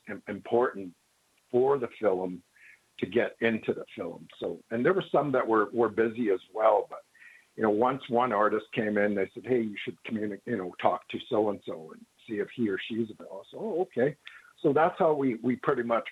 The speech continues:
got a lot of these artists. And each one of them, Sean, talking from a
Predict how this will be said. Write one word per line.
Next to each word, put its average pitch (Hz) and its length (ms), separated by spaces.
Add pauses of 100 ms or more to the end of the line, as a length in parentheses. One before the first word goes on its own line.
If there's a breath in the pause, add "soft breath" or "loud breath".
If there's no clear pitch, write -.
got 101 280 (840 soft breath)
a 98 40
lot 107 360
of 104 100
these 95 240
artists. 101 400 (960)
And 123 120
each 175 280
one 135 220
of 143 100
them, 87 160 (100)
Sean, 104 360 (260)
talking 151 360
from 123 200
a 101 60